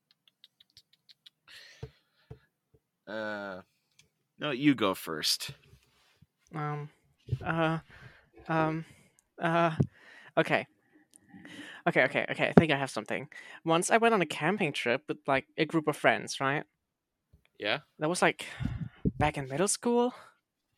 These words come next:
Speaker 2: Well, anyway, we had a great time exploring the woods that was, like, next to our, uh, school, basically. <laughs> We just took a tent and put it in the school
Speaker 1: <laughs>
Speaker 2: backyards, basically. <laughs>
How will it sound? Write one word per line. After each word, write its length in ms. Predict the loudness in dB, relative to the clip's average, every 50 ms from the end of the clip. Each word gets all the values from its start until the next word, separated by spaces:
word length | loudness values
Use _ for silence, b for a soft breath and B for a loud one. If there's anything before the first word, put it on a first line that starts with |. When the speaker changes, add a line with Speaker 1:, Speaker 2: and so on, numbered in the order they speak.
| _
Speaker 2:
Well, 80 | -4 -2
anyway, 240 | -2 -2 -2 -4 -6 _ B B B -16 B B
we 80 | 6 6
had 80 | 6
a 40 | 6
great 280 | 4 4 6 6 6 4
time 260 | 2 -2 -2 -2 -2
exploring 420 | -2 -4 -2 0 0 0 2 2
the 100 | 0 -2
woods 420 | 0 2 2 2 2 0 -2 -4 -2
that 120 | 0 0
was, 160 | 0 0 -2 -4
like, 320 | -6 -8 -10 -18 -20 -18 -18 -20 -18 _ -8
next 220 | -8 -8 -6 -4
to 80 | -2 0
our, 420 | 2 2 2 2 0 -2 -2 -4
uh, 300 | -4 -4 -2 -2 -4 -6 -8 _ _ _ _ _ _ _ _ _ _ _ _ -20 _ _ -16
school, 480 | -14 -10 -4 0 0 2 2 0 0 _
basically. 520 | -4 -4 -2 -4 -4 -2 0 2 2 2 0
<laughs> 60 | 0
We 80 | -2 -2
just 220 | 0 -2 -2 -2
took 140 | -2 -2 -2
a 60 | -4 -6 _ _ _ _ 4
tent 200 | 4 4 4 4
and 140 | 0 -4 -2
put 140 | -2 -4 -4
it 80 | -4
in 180 | -6 -10 -12 -12 _ _ _ _ _ _ _ _ -8
the 80 | -6
school 260 | -6 -6 -6 -6 -2
Speaker 1:
<laughs> 40 | 2
Speaker 2:
backyards, 460 | 2 2 2 2 0 0 -2 -2 -2
basically. 640 | 0 2 2 2 2 -2 -4 -6 -4 -4 -4 -4 -4 _
<laughs> 40 | -20